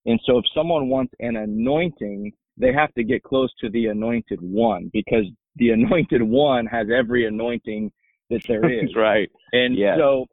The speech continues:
Speaker 1: and so I think there can be people, they chase anointing apart from the anointed one for influence, because the anointing will bring influence.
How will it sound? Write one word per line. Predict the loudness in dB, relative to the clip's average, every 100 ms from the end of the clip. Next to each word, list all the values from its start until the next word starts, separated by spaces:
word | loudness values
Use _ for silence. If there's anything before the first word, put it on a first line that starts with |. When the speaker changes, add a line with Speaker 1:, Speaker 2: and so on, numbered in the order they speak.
| -6
Speaker 1:
and | -6 -6 -4
so | -4 -4
I | -4 -6
think | -6 -8 -6
there | -8
can | -8 -10
be | -10 -6
people, | -4 -4 -4
they | -4 -4
chase | 0 0 0
anointing | -2 -2 0 -2 -4 -10
apart | -8 -4 -4 -4
from | -16
the | -12
anointed | -10 -10 -10 -12 -14
one | -4 0 0 -2 -8 _ _ _ _
for | -2 0
influence, | 0 -2 -8 -8 -10
because | -2 -2 -2
the | 0
anointing | 0 0 -2 -2 2
will | 2
bring | 2 -2 0
influence. | -2 -6 -10 -12